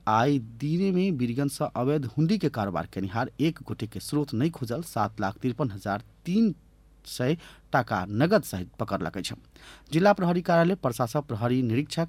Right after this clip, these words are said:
प्रज्वल थापालिया के कमांड में खटल गेल टोली वीरगंज महानगरपालिका वार्ड नंबर दू, श्री राम सिनेमा हॉल पाछू भारत के रक्सौल सँ वीरगंज दिशा आबि रहल प्रदेश दू तीन शून्य एक दू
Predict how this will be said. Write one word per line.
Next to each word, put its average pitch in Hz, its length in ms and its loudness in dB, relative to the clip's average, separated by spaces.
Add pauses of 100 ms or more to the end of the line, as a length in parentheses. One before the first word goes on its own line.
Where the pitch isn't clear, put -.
प्रज्वल 123 380 -2
थापालिया 123 460 0
के 117 140 -6
कमांड 95 320 -2
में 90 120 -2
खटल 151 280 0
गेल 147 140 -2
टोली 147 300 0 (300)
वीरगंज 165 340 2
महानगरपालिका 117 800 0
वार्ड 107 240 0
नंबर 98 220 -2
दू, 131 260 0 (340)
श्री 156 160 2
राम 175 240 6
सिनेमा 120 380 0
हॉल 107 260 -2
पाछू 113 320 0
भारत 113 320 -2
के 117 100 -4
रक्सौल 107 380 0
सँ - 200 -2
वीरगंज 139 440 2
दिशा 147 220 -2
आबि 104 280 -4
रहल 117 240 4 (240)
प्रदेश 156 440 4 (140)
दू 170 360 2 (340)
तीन 170 280 2 (100)
शून्य 175 400 4
एक 147 180 2
दू 143 140 2